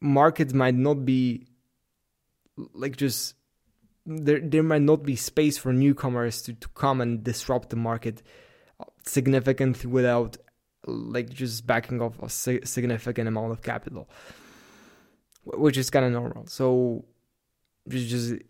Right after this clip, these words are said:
kinda interesting to observe this whole concept and essentially every, everything that's happening here. And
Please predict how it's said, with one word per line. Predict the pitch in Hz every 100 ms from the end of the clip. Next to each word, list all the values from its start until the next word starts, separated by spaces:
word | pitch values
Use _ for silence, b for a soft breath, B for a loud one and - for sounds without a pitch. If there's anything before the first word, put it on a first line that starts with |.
| _ _ _
kinda | - 123 101
interesting | 117 131 135 123 131
to | 120
observe | 127 120 127 117 - - -
this | 135 127 131
whole | 135 135
concept | 143 139 131 117 - -
and | - - 120 101
essentially | 123 131 123 127
every, | 123 123 - -
everything | 127 131 131 127
that's | 120 120
happening | 113 - 110
here. | 110 214 180
And | 131 131 123 123 110